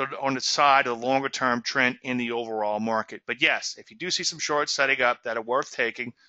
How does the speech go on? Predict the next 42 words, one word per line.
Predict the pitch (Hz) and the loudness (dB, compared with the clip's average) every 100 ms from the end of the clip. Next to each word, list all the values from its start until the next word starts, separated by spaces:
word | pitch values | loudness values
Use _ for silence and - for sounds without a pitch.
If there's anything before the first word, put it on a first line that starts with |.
| _ - _ | _ -20 _
eh, | - 370 277 - _ _ _ - | 0 2 2 -4 _ _ _ -8
I | |
think | 160 156 | -4 -2
it's | - | -2
worth | 123 113 | -4 -4
a | |
shot, | - 120 98 - _ _ _ - | -2 -2 -4 -8 _ _ _ -20
okay? | 104 104 - - _ _ _ _ _ _ _ - | -12 -10 -10 -14 _ _ _ _ _ _ _ -4
Is | 127 | 2
that | 170 | 4
your | 175 | 6
bow | 139 156 | 6 6
tie? | 156 143 117 | 6 4 4
Yeah, | 135 143 110 117 | 6 4 2 -6
the | |
bow | 110 202 | 4 4
tie | 262 214 180 | 6 4 4
here | 160 - 170 139 | 2 0 2 2
is, | 131 139 139 135 123 | 2 2 4 2 0
uh, | 131 120 117 117 - _ _ _ _ _ - | 0 2 2 0 -6 _ _ _ _ _ 0
I | |
like | 160 233 247 | 4 4 4
to | - | -2
put | - 190 | -2 0
the | 143 | 0
fifty-day | - 175 185 151 | 2 2 2 2
simple | 135 - 151 156 151 | 2 2 2 2 0
in | 151 | 0
with | 139 | -2
the | |
bow | 117 131 | 0 2
tie, | 143 - 151 143 | 2 2 4 4
and | 143 | 4
if | 131 156 | -2 -2
you | |
get | 196 | 0
a | 196 | 0
fulcrum | - 170 175 - 123 123 | 0 -2 0 2 0 0
like | 139 131 | 0 0
we | 135 123 | 0 2
have | 131 120 | 4 2
here, | - 175 175 170 | -2 0 2 0